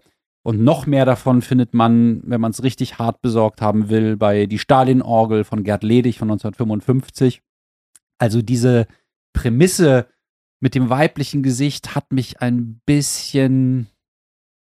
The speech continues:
genervt und ich hab dann mal versucht, einfach darauf zu achten, okay, wo erfahre ich denn wirklich etwas, was ich von den Männersichten bisher noch nicht kannte und wo ist es eigentlich identisch?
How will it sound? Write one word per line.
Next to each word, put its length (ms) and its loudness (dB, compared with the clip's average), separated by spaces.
genervt 720 0
und 140 0
ich 120 -4
hab 120 -4
dann 240 2
mal 300 2
versucht, 320 -4
einfach 220 -6
darauf 280 -2
zu 140 -6
achten, 360 -6
okay, 420 -4
wo 260 -2
erfahre 380 -2
ich 80 -6
denn 300 -4
wirklich 400 -2
etwas, 420 -8
was 140 -10
ich 240 -14
von 120 -4
den 120 -4
Männersichten 760 -2
bisher 480 -8
noch 180 -8
nicht 260 -4
kannte 460 -6
und 220 -2
wo 180 0
ist 120 -2
es 120 -8
eigentlich 400 -8
identisch? 640 -6